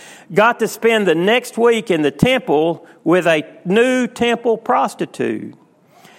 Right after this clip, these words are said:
Ubal's wife says she was stunned when she noticed that the desire written more intensely across his face than she had ever seen before.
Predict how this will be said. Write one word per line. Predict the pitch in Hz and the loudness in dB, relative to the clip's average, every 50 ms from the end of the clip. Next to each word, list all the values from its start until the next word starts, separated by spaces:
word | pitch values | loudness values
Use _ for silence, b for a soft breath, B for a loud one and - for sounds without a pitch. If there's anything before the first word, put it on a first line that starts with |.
| B B B B B B B | B B B B B B B
Ubal's | - 170 196 196 165 180 233 254 262 240 185 175 | 0 2 2 4 4 4 4 4 4 2 0 0
wife | 202 226 240 247 247 233 208 190 180 170 - - - - | 0 2 2 4 4 4 4 2 0 -2 -6 -12 -16 -14
says | - - 214 220 214 208 202 185 - - - - | -2 0 2 2 4 2 2 0 -2 -6 -12 -14
she | - - 233 262 | -6 -2 0 2
was | 247 214 190 160 - | 2 2 2 2 -2
stunned | - - - 247 269 277 277 247 196 180 170 | -6 -4 -2 0 2 2 2 2 2 2 0
when | 156 156 - | 0 -2 -2
she | - - 214 196 190 | -4 -4 -4 -2 2
noticed | 202 208 214 208 202 190 160 - - | 2 2 2 2 0 -2 -2 -4 -2
that | 190 165 165 160 160 - - 151 | 0 0 0 0 -2 -6 -8 -4
the | 143 160 151 | -2 -2 0
desire | 147 156 156 143 135 190 208 226 226 214 190 165 156 151 | 0 0 -2 0 0 2 2 4 4 4 2 2 2 0
written | 156 180 190 151 - 143 | 0 0 -2 -2 -2 0
more | 147 160 190 214 226 214 | 0 2 2 2 2 2
intensely | 202 185 - - 214 208 196 - - 139 127 | 0 -2 -2 -2 -2 -2 -2 -2 -2 -2 -2
across | 123 - - 170 165 165 151 - | -2 -2 0 0 0 0 0 -2
his | 170 143 - | -6 -6 -6
face | - - 165 165 160 151 135 123 123 - - B B B B B B | -4 -2 0 0 0 0 -2 -4 -6 -8 -14 B B B B B B
than | 170 165 156 | -2 0 0
she | 151 - - 190 | 0 0 0 2
had | 170 156 | 2 4
ever | 165 190 220 226 226 214 | 4 4 4 2 2 0
seen | - - 226 220 208 196 | 0 -2 -2 0 0 0
before. | 190 - - - 180 175 165 147 117 117 127 131 127 - | -2 -2 -2 -4 -2 0 0 0 0 -2 -2 -4 -8 -12